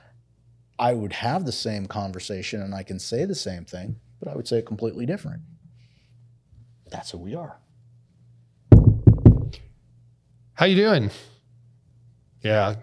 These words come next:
Speaker 2: Do I look like a window salesman?
Speaker 1: <laughs> Right.
Speaker 2: Nope, I'm not. <laughs> Yeah, actually, I'm the realtor here in the neighborhood. How you doing today? Get a little chuckle, make 'em laugh.
Speaker 1: Correct.
Speaker 2: Who said that? "We're comedians."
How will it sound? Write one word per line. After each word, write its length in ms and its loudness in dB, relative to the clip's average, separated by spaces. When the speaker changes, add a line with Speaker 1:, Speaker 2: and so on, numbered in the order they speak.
Speaker 2:
Do 100 0
I 20 2
look 180 2
like 180 2
a 20 2
window 240 2
salesman? 640 2
Speaker 1:
<laughs> 60 -10
Right. 360 -10
Speaker 2:
Nope, 260 4
I'm 100 2
not. 360 2
<laughs> 20 -10
Yeah, 300 6
actually, 260 4
I'm 80 6
the 80 8
realtor 340 6
here 120 6
in 80 2
the 80 0
neighborhood. 340 0
How 80 6
you 140 2
doing 180 -4
today? 280 -12
Get 100 -8
a 20 -4
little 140 0
chuckle, 540 0
make 180 -8
'em 60 4
laugh. 480 4
Speaker 1:
Correct. 480 -6
Speaker 2:
Who 80 8
said 220 6
that? 240 0
"We're 100 6
comedians." 720 4